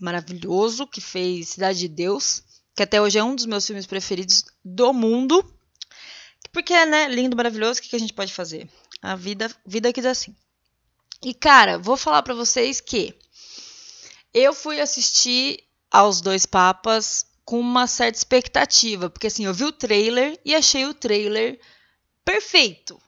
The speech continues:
praticamente. Eu olhei o trailer e falei, "Trailer, vamos casar, cara", porque eu gostei muito. E aí eu percebi que, tipo, a maioria das coisas que eu gostei no filme já estavam no trailer,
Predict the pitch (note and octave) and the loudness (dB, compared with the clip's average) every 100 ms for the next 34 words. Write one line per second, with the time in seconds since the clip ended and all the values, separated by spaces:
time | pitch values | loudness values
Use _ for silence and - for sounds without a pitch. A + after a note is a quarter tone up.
0 | _ _ - F#3+ - G#3+ F#3 - - - | _ _ -6 -4 -4 -6 -10 -12 -14 -8
1 | A3+ C#4+ C#4+ C#4+ D4 - D#4+ E4 D#4+ D#4 | -6 -4 -6 -8 -10 -2 0 0 -4 -6
2 | D4+ - - D#4+ E4 D4+ A#3+ D#4 D#4+ D#4+ | -8 -10 -14 -10 -8 -4 -4 -4 -2 0
3 | E4+ A3+ A#3 A#3 - - G3+ E3 - - | 0 2 8 8 8 2 0 0 -4 -6
4 | A#3+ - A3+ A3 A3 A3+ C#4+ B3+ F3 - | -4 0 0 -2 -4 -2 -2 -2 -4 -8
5 | - - - - - - C4 E4 G4+ G#4 | -18 -18 -18 -16 -16 -10 2 4 4 2
6 | F4 D4+ A3+ D4 F4 D4 A#3+ - C4 C4+ | 0 -2 -2 -2 -2 -2 -4 0 2 4
7 | D4 F4+ - C#4 C4 A#3+ A3 G#3 G3 - | 4 2 0 0 0 0 0 -2 -4 -2
8 | A3+ A3+ F#3+ - - G#3+ C#4 - B3+ D4 | -2 -4 -10 -20 -10 -4 -4 -4 -4 -4
9 | C#4 A#3 C#4 D#4+ E4 E4+ F4 F4 A#3 D#3+ | -4 -2 0 2 2 0 -6 -4 -4 -2
10 | D#3 - | -6 -12